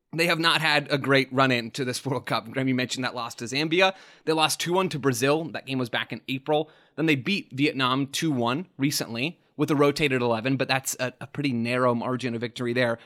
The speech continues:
And then they lost to Zambia, the World Cup's most fun team and best team ever. And that game was a German team with a pretty full strength lineup.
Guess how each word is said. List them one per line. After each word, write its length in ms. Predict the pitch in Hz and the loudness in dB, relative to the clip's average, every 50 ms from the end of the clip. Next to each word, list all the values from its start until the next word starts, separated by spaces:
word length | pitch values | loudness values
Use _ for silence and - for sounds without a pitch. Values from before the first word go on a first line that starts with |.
| - _ _ _ | -20 _ _ _
And 100 | - 165 | -2 2
then 100 | 170 175 165 | 2 2 4
they 40 | 156 | 4
lost 260 | 156 156 170 - - | 4 4 4 2 2
to 60 | 160 | 0
Zambia, 480 | 131 147 147 147 135 123 110 - - - | 2 4 4 4 4 2 0 -4 -6 -4
the 80 | - 135 | -2 2
World 200 | 139 135 131 - | 4 4 4 4
Cup's 220 | 143 123 - - | 0 -2 0 0
most 260 | 135 123 120 - - | 0 0 0 -2 -2
fun 200 | - 127 127 127 | -2 -2 -2 -2
team 280 | 123 - 131 120 113 113 - | -2 -2 -2 -2 -2 -4 -4
and 380 | 120 117 113 110 - - - - | -4 -4 -4 -4 -4 -6 -6 -8
best 360 | 120 110 - 120 113 - - | -10 -6 -6 -6 -4 -6 -6
team 220 | - 135 117 110 110 | -4 -4 -2 -2 -2
ever. 300 | - 127 117 117 110 107 - - - _ _ _ _ _ - - | -2 -2 -2 -2 -4 -6 -10 -16 -20 _ _ _ _ _ 0 2
And 400 | 170 175 175 175 175 175 165 135 | 4 6 6 6 6 4 4 2
that 360 | 147 147 175 170 233 233 175 | 2 2 4 4 4 2 0
game 360 | 226 226 233 233 202 185 165 | 2 2 4 4 2 0 0
was 240 | 151 160 180 180 143 | 0 2 2 2 2
a 60 | 160 160 | 0 0
German 280 | 135 160 175 196 196 | 0 0 0 0 0
team 160 | 170 - 185 180 | -2 -2 -2 -2
with 100 | 170 151 | 0 0
a 60 | 139 | -2
pretty 720 | - _ _ - - - 156 160 196 214 214 196 175 - _ _ _ | -4 _ _ -16 -8 -4 -2 -2 0 0 -2 -4 -6 -12 _ _ _
full 160 | - 190 214 220 | -6 -4 -4 -4
strength 460 | - - 208 226 302 330 - - - | -2 -2 -2 -2 -2 -2 -6 -6 0
lineup. 440 | 165 190 233 285 403 415 - - | 2 4 4 4 4 0 -2 -4